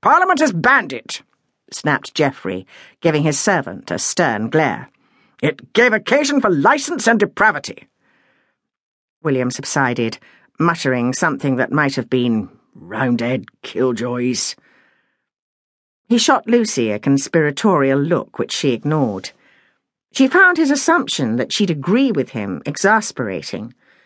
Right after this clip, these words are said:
He surely knew that her family was just as Puritan as Geoffrey's.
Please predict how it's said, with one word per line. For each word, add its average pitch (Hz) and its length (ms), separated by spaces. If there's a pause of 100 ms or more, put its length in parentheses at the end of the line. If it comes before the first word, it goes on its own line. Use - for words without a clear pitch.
(480)
He 339 160
surely 269 520
knew 180 640
that - 220
her 226 180
family 156 560
was 120 200
just - 360
as 117 200
Puritan 127 600
as 156 160
Geoffrey's. 156 760